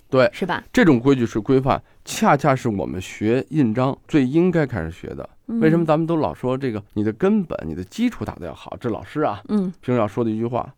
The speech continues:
Speaker 1: 什么叫根本，什么叫基础啊？那就是因为你首先得有一个最基本的，就跟咱们都学英文，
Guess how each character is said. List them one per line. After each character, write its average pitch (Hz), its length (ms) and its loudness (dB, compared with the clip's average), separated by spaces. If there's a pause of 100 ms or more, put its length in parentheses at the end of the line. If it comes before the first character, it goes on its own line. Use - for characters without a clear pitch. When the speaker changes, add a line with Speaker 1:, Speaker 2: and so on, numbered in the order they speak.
(100)
Speaker 1:
什 - 200 2
么 151 60 6
叫 185 140 4
根 123 200 0
本， 80 140 -4
什 104 160 -4
么 147 60 0
叫 156 100 2
基 - 160 -6
础 - 140 -14
啊？ - 220 -14 (200)
那 185 160 4
就 143 180 2
是 113 60 2
因 135 120 2
为 151 200 2
你 123 160 0
首 - 360 -6
先 147 320 0 (160)
得 131 140 2
有 107 160 2
一 85 100 -6
个 110 140 -2
最 127 200 -4
基 151 220 -6
本 120 160 -4
的， 87 60 -4
就 113 80 -2
跟 135 100 -2
咱 123 100 0
们 135 320 -2
都 123 120 -6 (160)
学 117 160 -2
英 127 180 -2
文， 95 260 -4